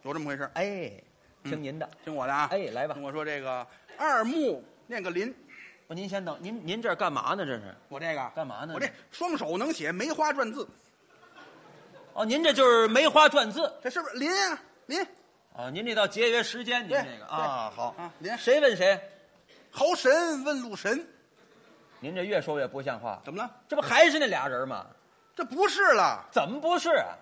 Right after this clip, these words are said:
Speaker 1: 这刚才是仙，现在是神。
Speaker 2: 那有什么区别啊？
Speaker 1: 档次不一样了。
Speaker 2: 嗯。
Speaker 1: 高一级啊，高一级。
Speaker 2: 哦，这神比仙等于高一级。
Speaker 1: 是，对呀，原来何云伟，
Speaker 2: 哦。
Speaker 1: 现在郭德纲了。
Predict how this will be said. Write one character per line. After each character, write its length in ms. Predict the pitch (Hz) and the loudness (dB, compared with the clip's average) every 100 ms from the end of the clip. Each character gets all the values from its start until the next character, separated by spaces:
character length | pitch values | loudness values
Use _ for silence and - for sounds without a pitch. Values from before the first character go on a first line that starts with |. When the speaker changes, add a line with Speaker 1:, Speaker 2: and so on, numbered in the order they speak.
| - | -14
Speaker 1:
这 100 | 302 | -4
刚 160 | 349 | -2
才 140 | 339 339 | 2 2
是 140 | 302 | 2
仙， 280 | 208 339 330 | -4 -2 -2
现 140 | 311 | 0
在 100 | 269 | 0
是 120 | 240 208 | -2 -4
神。 420 | - 175 254 - | -4 -2 -2 -4
Speaker 2:
那 100 | 294 | -2
有 100 | 302 | 0
什 140 | 208 277 | 0 -2
么 80 | 415 | -4
区 300 | - 214 180 | -8 -8 -4
别 100 | 139 | 0
啊？ 140 | 175 | 0
Speaker 1:
档 100 | 233 | 0
次 180 | 240 294 | 0 0
不 140 | 302 | 2
一 20 | 254 | 2
样 180 | 233 196 | 2 2
了。 300 | 175 156 143 - | 0 -2 -6 -16
Speaker 2:
嗯。 180 | 160 226 _ | -16 -16 _
Speaker 1:
高 200 | 302 381 | 2 2
一 140 | 320 208 | 2 -2
级 180 | 160 151 | -6 -2
啊， 200 | 151 131 117 | 0 -2 -4
高 180 | 254 311 | 0 0
一 140 | 220 | 0
级。 180 | 139 131 131 - | -8 -6 -6 -6
Speaker 2:
哦， 80 | |
这 120 | 180 202 | -4 -2
神 240 | - 247 | 0 0
比 140 | 226 | -2
仙 220 | 156 254 240 | 2 2 2
等 100 | 147 | -2
于 80 | |
高 260 | 170 311 285 | 4 6 6
一 80 | 175 | 4
级。 100 | 139 | -6
Speaker 1:
是， 260 | 247 214 170 | -6 -6 -4
对 160 | 208 185 | -4 -2
呀， 220 | 160 131 147 | -2 -4 -4
原 120 | 269 | -4
来 100 | 311 | -4
何 160 | - | -4
云 100 | 302 | -4
伟， 80 | 262 | -4
Speaker 2:
哦。 220 | 139 175 | -2 -2
Speaker 1:
现 160 | - 240 | -2 -4
在 100 | 226 | -4
郭 140 | 226 | -2
德 60 | 277 | -4
纲 180 | 285 294 | -2 -2
了。 180 | 170 | -4